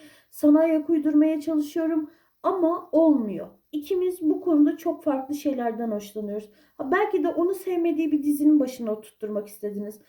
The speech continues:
Belki de onu bir futbol maçının başına oturtturmak istediğiniz gibi. Bak burada, e, keyif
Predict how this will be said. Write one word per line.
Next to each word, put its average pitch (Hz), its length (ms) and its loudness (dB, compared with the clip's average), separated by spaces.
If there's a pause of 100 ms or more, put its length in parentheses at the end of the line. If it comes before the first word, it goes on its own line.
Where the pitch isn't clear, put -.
(300)
Belki 311 300 4
de 320 40 2
onu 302 280 2
bir 302 60 0
futbol 277 500 -2
maçının 285 460 0
başına 247 300 -4
oturtturmak 214 580 -6
istediğiniz 226 580 -4
gibi. 196 260 -6 (240)
Bak 269 120 -2
burada, 339 540 0 (300)
e, 233 380 0 (160)
keyif - 640 -2